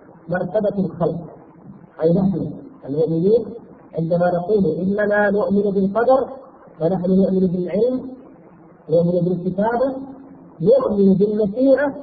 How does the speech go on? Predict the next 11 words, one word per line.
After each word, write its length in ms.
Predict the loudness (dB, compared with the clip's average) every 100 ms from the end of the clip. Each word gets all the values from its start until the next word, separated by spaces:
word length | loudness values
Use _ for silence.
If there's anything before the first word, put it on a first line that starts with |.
| -6
ثم 180 | 0 2
بعد 240 | 2 0 -2
ذلك 380 | 0 0 0
نؤمن 420 | 2 2 4 2 2
بماذا؟ 600 | 0 0 2 2 2 0 -8 -18 -6 0
بالخلق، 540 | 0 0 0 0 -2 -16 -20 -20 -20 -6
لأن 400 | -6 -4 0 0
ما 300 | 0 -2 -4 -2
في 200 | -4 0
هذه 380 | 0 0 -2
الدنيا 560 | -6 -6 0 2 4